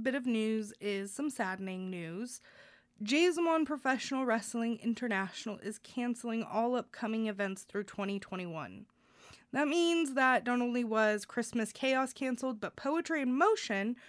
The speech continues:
originally set for May, and October's Fright Fight are also canceled. But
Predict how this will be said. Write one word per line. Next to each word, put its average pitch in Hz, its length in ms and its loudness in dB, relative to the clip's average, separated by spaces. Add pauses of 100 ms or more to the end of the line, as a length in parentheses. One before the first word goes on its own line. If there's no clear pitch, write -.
(240)
originally 240 400 2
set 240 280 -2
for 247 140 -2
May, 214 520 0 (340)
and 214 260 2
October's 214 720 0
Fright 208 400 0
Fight 302 320 -2
are 208 120 2
also 202 320 -2
canceled. - 600 -16 (480)
But - 580 8